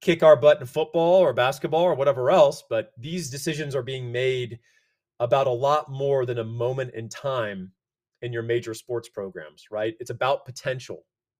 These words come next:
And Texas has got a lot of it. Uh, and Texas has also got a lot of T V sets. And Texas has also got a lot of living alumni. And Texas has a national marketing draw, which means even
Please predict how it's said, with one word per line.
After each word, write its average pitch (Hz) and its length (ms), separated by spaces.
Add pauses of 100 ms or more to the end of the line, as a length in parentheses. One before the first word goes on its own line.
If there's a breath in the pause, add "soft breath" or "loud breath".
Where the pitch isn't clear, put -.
(200)
And 110 480 (800 soft breath)
Texas 160 380
has 120 100
got 151 200
a - 20
lot 160 240
of 226 80
it. 240 140 (840)
Uh, 127 580
and 127 160
Texas 160 360
has 143 100
also 165 280
got 151 120
a 147 40
lot 143 120
of 131 60
T 131 180
V 117 160
sets. - 540
And 113 80
Texas 120 300
has 107 100
also 117 260
got 117 140
a - 20
lot 117 140
of 117 80
living 120 280
alumni. 113 500 (420 soft breath)
And 120 80
Texas 123 320
has 127 160
a 127 40
national 113 500
marketing 127 520
draw, 85 320 (540)
which 131 200
means 160 600 (1120)
even 254 360